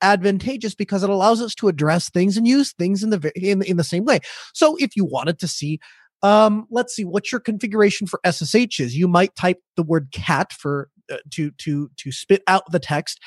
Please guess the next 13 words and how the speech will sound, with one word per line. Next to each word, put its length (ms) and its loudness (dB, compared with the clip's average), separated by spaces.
cat 280 4
space, 540 2
and 180 -4
then 300 2
slash 440 -2
etsy 320 -4
slash, 540 0
you 160 2
know, 260 2
uh, 340 0
my 260 6
config 440 -2
dot 240 2